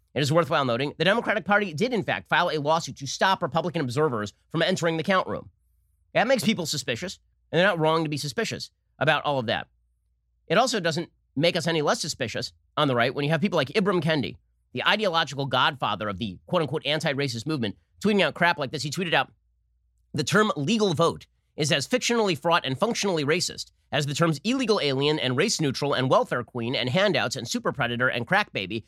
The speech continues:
and personal responsibility and post-racial. Okay, this is one of the ideological founders of the New Democratic Party. That the term legal vote is functionally racist? Seriously? Like, you expect me to trust the vote when you are saying that the term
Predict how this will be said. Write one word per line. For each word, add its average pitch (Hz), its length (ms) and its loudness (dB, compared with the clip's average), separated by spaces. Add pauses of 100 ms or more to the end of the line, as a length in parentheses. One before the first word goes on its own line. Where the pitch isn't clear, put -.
(120)
and 135 140 0
personal 185 340 2
responsibility 139 680 0
and 120 140 -2
post-racial. 147 640 -2 (1000)
Okay, 98 160 -2
this 156 220 2
is 160 140 0
one 160 120 4
of 160 60 2
the 147 140 -2
ideological 143 760 0
founders 156 480 0
of 123 80 -4
the 127 80 0
New 139 100 2
Democratic 135 440 0
Party. 160 320 2 (800)
That 170 160 0
the 175 80 -2
term 240 220 2
legal 190 340 -2
vote 165 200 0
is 165 80 -2
functionally 160 440 0
racist? 120 440 -4 (440)
Seriously? 233 440 2
Like, 190 200 -2 (120)
you 190 120 2
expect - 280 0
me 220 160 2
to 139 100 -4
trust - 420 0
the 139 120 -4
vote 127 340 0 (680)
when 156 160 4
you 214 120 6
are 247 80 4
saying 190 300 0
that 139 100 -4
the 131 80 -10
term 165 240 0